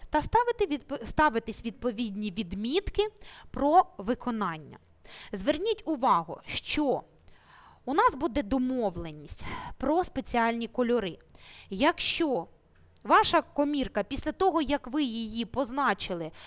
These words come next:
е, коричневим кольором і одиничкою у центрі, Наверх т'ютором позначена зеленим кольором.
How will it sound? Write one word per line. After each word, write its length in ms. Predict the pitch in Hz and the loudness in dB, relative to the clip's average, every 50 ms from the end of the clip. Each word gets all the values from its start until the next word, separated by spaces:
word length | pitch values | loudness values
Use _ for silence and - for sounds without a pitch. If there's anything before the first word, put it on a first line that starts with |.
| - - - - | -18 -12 -4 0
е, 300 | 196 196 185 180 190 185 | 4 6 6 6 6 4
коричневим 640 | - 277 302 330 269 - - 269 262 262 277 262 | 4 2 2 2 0 -2 -4 -4 -4 -4 -4 -4
кольором 580 | - - - 302 294 277 233 233 202 202 185 190 - | -4 -2 0 2 4 4 4 2 2 0 -4 -6 -4
і 100 | 277 269 | -4 -4
одиничкою 840 | - - 277 220 233 302 294 294 254 196 - - - 214 208 208 - | -2 -2 -2 -2 -2 -2 -2 -4 -6 -6 -8 -6 -6 -4 -4 -4 -4
у 100 | - 233 | -8 -8
центрі, 560 | - - 247 208 175 170 165 - - - - - - - - - - - - - - - - - - - - - - - _ - - _ _ _ - | -6 -4 -4 -2 -2 -4 -8 -12 -14 -16 -16 -18 -20 -20 -20 -20 -20 -18 -18 -18 -20 -20 -20 -20 -20 -20 -20 -20 -20 -20 _ -20 -20 _ _ _ -6
Наверх 580 | 208 226 277 359 349 285 381 381 330 - - - | 2 6 6 6 8 8 8 8 8 6 4 0
т'ютором 600 | - - 277 320 349 339 - 269 214 214 208 196 | -2 0 2 4 4 4 4 0 0 -2 -2 -2
позначена 760 | - 302 262 254 302 294 233 214 - - 214 190 190 175 165 - | -2 -2 -2 0 0 2 2 2 0 -2 -6 -6 -4 -4 -6 -6
зеленим 580 | 220 185 233 247 240 208 180 170 180 190 240 254 | -4 -2 0 2 2 2 0 -2 -4 -6 -8 -6
кольором. 440 | - 339 349 330 370 359 381 381 | -2 0 2 2 2 2 0 -2